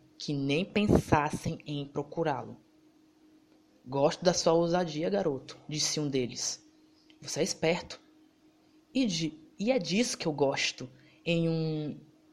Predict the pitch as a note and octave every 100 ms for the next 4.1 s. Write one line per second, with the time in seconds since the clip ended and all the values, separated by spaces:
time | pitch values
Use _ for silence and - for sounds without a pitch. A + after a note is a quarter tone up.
0 | _ _ _ _ - - - - F3 D#3+
1 | - - - - C#3+ C3+ C3 C#3+ - C#3+
2 | C3 A#2+ - _ _ _ _ _ _ -
3 | - D#3 B2+ C#3+ C3+ B2+ C3 A2 F#2+ A#2+